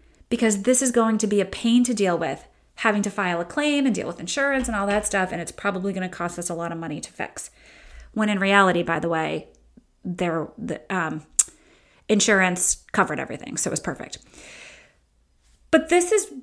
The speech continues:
where my belief that money is the most important thing comes up. Again, I'm not conscious of this on a daily basis with the everyday things, but when a big-ish thing comes up like this, it gets triggered.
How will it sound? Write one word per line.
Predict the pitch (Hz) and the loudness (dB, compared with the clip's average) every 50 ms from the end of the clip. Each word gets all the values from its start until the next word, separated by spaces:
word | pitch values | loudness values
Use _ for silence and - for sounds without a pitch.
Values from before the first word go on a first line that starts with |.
| - _ _ _ | -18 _ _ _
where | 214 220 220 262 254 254 | 2 6 8 8 10 10
my | 240 247 240 | 10 8 8
belief | 208 220 214 214 220 226 214 190 185 - - | 6 6 4 4 4 4 4 4 2 0 -2
that | - 202 202 180 180 180 - - - | -2 0 2 2 2 2 0 0 0
money | 202 214 214 214 220 220 214 - - - | 2 2 4 4 2 2 2 0 2 2
is | 208 202 190 | 2 2 2
the | 180 202 | 0 0
most | 202 196 190 185 - | 0 2 0 0 0
important | - 185 185 - 196 - 156 180 175 | -2 -2 -2 -2 -2 -2 -2 -2 -4
thing | - 180 160 151 143 156 - - _ | -4 -4 -4 -4 -4 -6 -8 -12 _
comes | - - 190 175 160 165 | -8 -4 -2 -2 -2 -4
up. | - - - - - _ _ _ _ _ _ | -6 -8 -12 -18 -20 _ _ _ _ _ _
Again, | - 254 277 254 214 185 180 180 - - _ _ _ _ _ - | 2 4 6 6 4 4 0 -2 -6 -10 _ _ _ _ _ 4
I'm | 233 254 285 | 6 8 8
not | 311 330 320 311 320 | 10 8 8 6 4
conscious | - - 247 240 240 233 208 190 - | 0 0 0 2 2 2 0 0 0
of | 175 165 | -2 -4
this | 170 170 165 - | -4 -4 -4 -2
on | 180 175 | -2 -2
a | 175 170 | -2 0
daily | 180 175 165 165 160 | 0 0 0 0 0
basis | 160 170 165 156 - 156 160 160 - - | -2 -2 -2 -2 -2 -4 -4 -4 -4 -4
with | 180 175 175 | -4 -4 -2
the | 180 175 | -2 -2
everyday | 170 156 170 170 165 156 156 | -2 -4 -4 -6 -6 -6 -6
things, | 151 - 147 - - 180 - - - - - - - - - | -8 -8 -8 -8 -8 -10 -10 -12 -16 -20 -20 -20 -10 0 4
but | 233 220 | 4 4
when | 226 220 220 | 6 4 4
a | 202 | 2
big-ish | 185 185 - 226 226 226 262 269 262 262 | 2 6 8 8 10 10 8 6 4 4
thing | - - 233 233 233 | 2 2 4 4 4
comes | 226 220 220 208 196 190 | 2 2 0 2 2 2
up | 185 196 - | 2 0 0
like | 240 254 254 254 | -2 -4 -2 -2
this, | - 285 294 277 - - - _ _ _ _ _ _ _ _ _ _ - | -2 -2 -2 -2 -4 -6 -8 _ _ _ _ _ _ _ _ _ _ 0
it | 214 208 214 | 0 2 2
gets | - 185 180 - | 0 -2 0 -2
triggered. | - - 175 160 - - - - - | -2 -4 -6 -6 -6 -8 -12 -14 -16